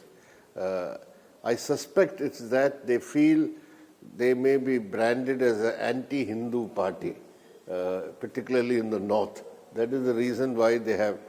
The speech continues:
omitted any reference to the C A A, which is unfortunate because this is one of the major legislations or laws which the,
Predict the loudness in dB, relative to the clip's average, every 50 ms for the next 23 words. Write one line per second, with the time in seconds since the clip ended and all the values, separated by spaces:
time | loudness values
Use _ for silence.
0 | -20 -20 -20 -20 -10 -2 0 2 4 4 4 4 4 2 2 2 2 -2 -2 0
1 | 0 0 0 2 0 0 -2 -4 -6 -6 -6 -6 -8 -8 -8 -6 -6 -4 -4 -6
2 | -6 -8 -12 -20 -20 -20 -14 -8 -4 -2 -2 0 0 -2 -4 -4 -6 -8 -6 -4
3 | -4 -4 -4 -6 -10 -10 -8 0 2 2 2 2 2 -4 -2 -2 -2 -4 -6 -12
4 | -20 -20 -20 -20 -20 -16 -8 -8 -4 0 4 4 4 4 2 0 -2 0 0 -2
5 | 0 2 2 2 4 4 4 4 4 4 0 0 2 4 4 4 4 4 4 4
6 | 6 6 6 4 0 -4 -10 -18 -20 -20 -20 -20 -20 _ _ _ -12 -4 0 0
7 | 0 0 0 -4 -6 -4 2 4 4 4 2 0 -6 -4 -2 0 0 0 2 2
8 | 4 6 8 8 8 8 4 2 -4 -8 -8 -8 -8 -8 -12 -12 -6 -4 -2 -2
9 | -2 -2 -4